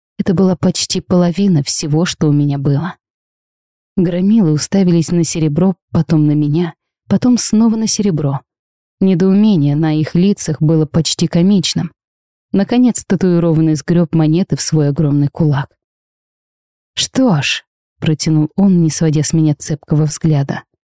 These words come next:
«Долг погашен. На этот раз».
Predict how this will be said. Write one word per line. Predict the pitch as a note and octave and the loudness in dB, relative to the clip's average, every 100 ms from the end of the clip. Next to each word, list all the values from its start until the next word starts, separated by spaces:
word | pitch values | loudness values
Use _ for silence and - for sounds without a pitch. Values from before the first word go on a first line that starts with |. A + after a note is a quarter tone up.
| _ _ _ _ _ _ - | _ _ _ _ _ _ -4
«Долг | G3+ F#3 E3 - | 0 0 -2 -4
погашен. | - A#3 A3+ B3+ A#3+ - C3 - _ _ _ - | -2 0 2 0 -2 -4 -8 -12 _ _ _ -2
На | G#3 C4 B3 | 2 4 2
этот | D3 D#3 D3 | 2 0 -2
раз». | D#3 C#3 C#3 | 0 -2 -4